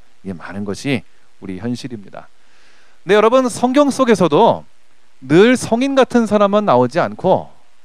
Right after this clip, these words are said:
시대와 장소는 다르지만 우리의 그런 마음을 같이 가진 이들이 많이 있었습니다. 이 사람 요나,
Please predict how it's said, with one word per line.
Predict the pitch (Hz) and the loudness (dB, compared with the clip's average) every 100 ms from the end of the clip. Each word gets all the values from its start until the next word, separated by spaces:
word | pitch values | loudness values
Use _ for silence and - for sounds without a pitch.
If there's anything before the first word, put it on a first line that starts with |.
| - - - - - | -20 -20 -20 -20 -20
시대와 | - - 233 214 175 180 | -14 -8 0 4 6 4
장소는 | - 117 147 156 147 | 0 -6 -4 -4 -4
다르지만 | 143 110 101 101 110 165 220 233 - - - | -4 -6 -6 -6 -6 -6 -8 -12 -18 -20 -12
우리의 | - 160 208 233 240 226 | -2 0 2 4 4 2
그런 | - 156 180 | 0 2 2
마음을 | 196 156 123 131 | 2 2 2 0
같이 | - - - 127 | -6 -12 -10 -4
가진 | 139 151 | -4 -4
이들이 | 143 113 | -10 -10
많이 | 110 82 92 | -8 -8 -8
있었습니다. | 95 101 95 107 - - - - - - - - - - | -10 -10 -10 -12 -18 -20 -20 -20 -20 -20 -20 -20 -18 -8
이 | 135 | -4
사람 | 139 147 165 | 0 0 0
요나, | 123 127 147 - - | -2 0 0 -2 -10